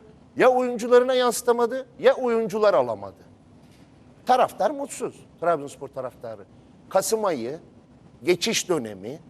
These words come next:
değil mi? Dünya Kupası öncesi alabildiğimiz kadar puan alacağız. Bugün kazan, yirmi dört <clears throat> puanla Ankara Gücü deplasmanına git. Bak bugün iki gol atan oyuncun Trezeguet ve Bakasetas haftaya Ankara Gücü deplasmanında yok.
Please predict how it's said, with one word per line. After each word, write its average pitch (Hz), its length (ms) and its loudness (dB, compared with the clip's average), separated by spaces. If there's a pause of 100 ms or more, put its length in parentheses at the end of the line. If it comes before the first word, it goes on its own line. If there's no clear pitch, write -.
(540)
değil 254 120 0
mi? 208 140 -2 (140)
Dünya 196 280 0
Kupası 196 400 -4
öncesi 185 320 -4
alabildiğimiz 180 600 0
kadar 175 360 0 (280)
puan 170 240 0
alacağız. 151 420 -4 (320)
Bugün 190 300 -2
kazan, 190 460 -2 (240)
yirmi 196 400 0
dört 220 260 4
<clears throat> - 40 -20
puanla 156 580 0 (260)
Ankara 190 400 0
Gücü 175 240 -6
deplasmanına 170 640 -4
git. 107 180 -12 (340)
Bak 175 120 0 (160)
bugün 196 360 -2 (200)
iki 202 220 -6
gol 202 180 2
atan 156 280 -2
oyuncun 208 580 -2 (800)
Trezeguet 196 520 2
ve 127 180 -4
Bakasetas 233 680 0 (300)
haftaya 190 560 0
Ankara 196 420 -2
Gücü 156 260 -10
deplasmanında 175 880 0
yok. 143 240 -4